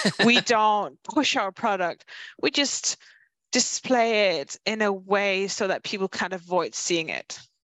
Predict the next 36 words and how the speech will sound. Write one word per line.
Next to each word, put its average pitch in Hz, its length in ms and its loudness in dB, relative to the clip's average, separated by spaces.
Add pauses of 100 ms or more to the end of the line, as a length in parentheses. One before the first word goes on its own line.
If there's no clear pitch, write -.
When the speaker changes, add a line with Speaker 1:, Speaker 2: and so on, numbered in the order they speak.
(800)
Speaker 1:
Right. 123 380 -2
I 131 80 0
mean, 143 160 0
it's, 143 140 -4
it's - 200 2
fascinating 139 500 0
to - 100 -8
think 123 180 -10
about 120 180 -4
these 120 140 -10
intersections 117 840 -6
of 110 440 -2 (100)
progressive 120 380 0
education 113 600 -2
and 117 100 -6
kind 123 140 -4
of 113 80 -6
liberal 127 360 0
elitism, 117 640 -4
right? 120 460 2
Like, 117 300 0
Speaker 2:
Mm. 233 420 2
Speaker 1:
that, 127 220 2
that 135 160 -2
great 131 260 -2
society 123 580 -4
thinking 123 440 -10
of, 110 160 -8
like, 110 280 0
we 127 160 -10
know 123 140 -4
how 120 160 -2
to 113 160 -8
save 110 380 0
the 113 100 -16
downtrodden, 113 800 -4